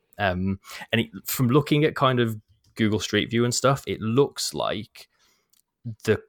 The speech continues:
track's actually gonna use ramps to go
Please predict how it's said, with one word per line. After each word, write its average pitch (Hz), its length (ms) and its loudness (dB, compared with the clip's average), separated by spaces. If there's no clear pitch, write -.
track's - 360 -2
actually 110 260 0
gonna 104 160 2
use 101 400 2
ramps 98 720 0
to - 120 -6
go 92 560 2